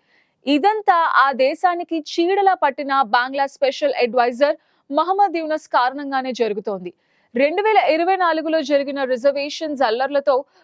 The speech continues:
ప్రధాని షేక్ హసీనా ఆగస్టులో దేశం విడిచి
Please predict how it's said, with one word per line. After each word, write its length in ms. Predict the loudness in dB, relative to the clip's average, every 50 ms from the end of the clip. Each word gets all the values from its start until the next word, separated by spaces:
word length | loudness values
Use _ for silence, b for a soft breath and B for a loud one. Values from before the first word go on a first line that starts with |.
| b _
ప్రధాని 480 | 0 2 2 2 0 -4 -2 -4 -8 -10
షేక్ 380 | -6 -4 -2 -2 -2 0 0
హసీనా 460 | -2 -2 -2 -4 -6 -4 -4 -4 -2 0
ఆగస్టులో 520 | 2 0 2 0 -4 -10 -8 -4 -2 -2 -2
దేశం 460 | 0 -2 -2 -2 -2 -4 -6 -6 -4
విడిచి 420 | -6 -6 -6 -4 -4 -4 -4 -4